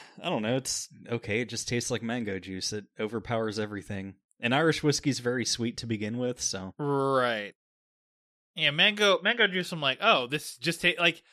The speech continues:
Speaker 2: you, there's, uh, sometimes, like, the supermarket will have, like, mango, pineapple, banana juice, and it's like, "Oh, I just taste mango. Okay."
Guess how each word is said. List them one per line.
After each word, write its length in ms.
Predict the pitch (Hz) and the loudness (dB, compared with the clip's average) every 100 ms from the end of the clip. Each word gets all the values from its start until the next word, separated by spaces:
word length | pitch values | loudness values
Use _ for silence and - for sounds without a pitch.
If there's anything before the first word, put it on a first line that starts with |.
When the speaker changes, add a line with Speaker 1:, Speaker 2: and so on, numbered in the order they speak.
| _ _ _ _ _ _ _ | _ _ _ _ _ _ _
Speaker 2:
you, 320 | 170 185 175 185 | -8 -6 -6 -8
there's, 420 | 175 185 180 180 | 0 2 2 4
uh, 460 | 160 151 143 127 | 4 4 2 -2
sometimes, 600 | 147 - 214 202 208 175 151 | -12 -4 -2 2 2 2 -2
like, 160 | 135 | -4
the 60 | 139 | -4
supermarket 540 | 175 151 151 143 151 | -6 -4 -4 -4 -2
will 80 | 135 | 0
have, 220 | 135 123 | 0 0
like, 260 | 135 123 - - - _ - | 0 -2 -4 -20 -20 _ -4
mango, 560 | 139 147 156 156 147 | 4 4 4 2 2
pineapple, 960 | 147 180 156 151 151 156 143 139 139 147 | 2 2 4 4 2 2 0 0 -2 -2
banana 360 | 147 127 135 151 | 0 2 2 0
juice, 400 | 151 156 160 147 | -2 -2 -2 -6
and 100 | 135 | -8
it's 120 | 139 | -2
like, 200 | 135 135 | -2 2
"Oh, 160 | 220 165 | 4 6
I 100 | 147 | 4
just 180 | 165 | 0
taste 220 | - 165 160 | 0 0 2
mango. 440 | 160 135 113 110 - | 0 0 -4 -6 -4
Okay." 360 | 175 143 135 | -2 0 0